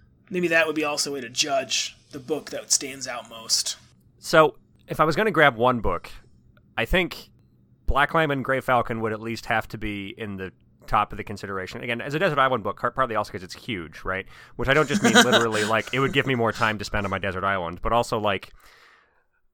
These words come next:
Speaker 2: like, I really liked the Ted Chiang stories, which I also read this year, right?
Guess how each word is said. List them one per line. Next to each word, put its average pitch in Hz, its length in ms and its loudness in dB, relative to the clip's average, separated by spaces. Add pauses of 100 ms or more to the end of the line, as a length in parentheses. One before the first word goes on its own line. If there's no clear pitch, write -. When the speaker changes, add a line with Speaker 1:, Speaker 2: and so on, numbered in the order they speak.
(120)
Speaker 2:
like, 131 120 2
I 135 40 4
really 160 180 4
liked 151 240 4
the 120 80 -4
Ted 120 240 -6
Chiang 135 200 -2
stories, 101 260 -4
which 104 80 -10
I 113 100 0
also 113 220 -2
read 92 240 -6
this 98 180 -12
year, 82 300 -6
right? 104 260 -2